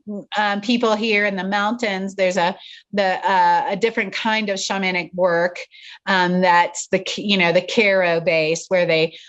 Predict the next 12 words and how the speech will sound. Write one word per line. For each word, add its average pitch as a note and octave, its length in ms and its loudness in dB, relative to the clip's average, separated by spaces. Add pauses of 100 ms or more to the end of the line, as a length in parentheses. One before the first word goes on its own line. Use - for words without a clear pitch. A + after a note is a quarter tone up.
(120)
work F#3 380 0
with F#3 240 0
the F3+ 100 4
living F3+ 400 2
energy, F3 760 0
and F#3+ 220 -2
they'll F#3 100 0
call G3 240 -2
themselves C4 500 -2
Pacos E3 600 -4
or E3 180 -2
priests, - 720 -4